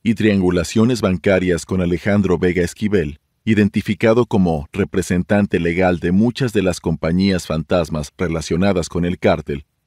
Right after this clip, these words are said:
perfilaron las pesquisas que, hasta hoy,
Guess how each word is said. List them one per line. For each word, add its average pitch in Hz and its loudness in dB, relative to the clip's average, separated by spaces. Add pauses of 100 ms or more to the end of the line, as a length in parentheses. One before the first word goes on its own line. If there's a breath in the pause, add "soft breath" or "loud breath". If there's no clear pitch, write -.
(160)
perfilaron 120 2
las 107 0
pesquisas 104 -2
que, 67 -4 (100)
hasta 92 0
hoy, 78 -2